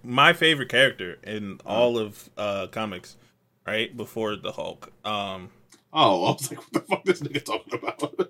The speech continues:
Speaker 2: <laughs>
Speaker 1: Yeah. Uh, yeah, no, this was my first favorite, right? The
Speaker 2: Okay.
Speaker 1: Hulk was my second favorite. And then it became
Speaker 2: Okay.
Speaker 1: Iron Man. Um, The Thing. He was my fucking favorite.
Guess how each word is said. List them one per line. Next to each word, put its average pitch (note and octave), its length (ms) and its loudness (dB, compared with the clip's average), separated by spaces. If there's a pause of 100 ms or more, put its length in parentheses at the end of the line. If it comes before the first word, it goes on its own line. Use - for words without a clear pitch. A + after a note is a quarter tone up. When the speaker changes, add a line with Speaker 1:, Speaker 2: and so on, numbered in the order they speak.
Speaker 2:
<laughs> - 300 -14
Speaker 1:
Yeah. G#2+ 240 -4 (320)
Uh, A2 380 6 (260)
yeah, A#2 200 2
no, G#2 220 0
this C3 140 0
was C3 120 -6
my G#2+ 140 0
first B2 300 0
favorite, G#2 320 -10 (400)
right? G2+ 180 -6
The F#2+ 100 -12
Speaker 2:
Okay. G2 120 -4
Speaker 1:
Hulk G#2+ 220 -4
was G#2+ 120 -16
my G2+ 140 -12
second G2+ 300 -12
favorite. F#2+ 320 -14 (520)
And A2+ 80 -8
then A2+ 140 0
it G#2+ 80 -6
became G#2 260 -8
Speaker 2:
Okay. F#2+ 100 -8
Speaker 1:
Iron F#2+ 180 -8
Man. C#2+ 180 -12 (400)
Um, A2 600 0 (1900)
The A2+ 80 -2
Thing. G#2+ 320 -4 (100)
He - 80 -12
was A2+ 120 -10 (1080)
my F#2+ 120 -12
fucking - 360 -8
favorite. - 380 -10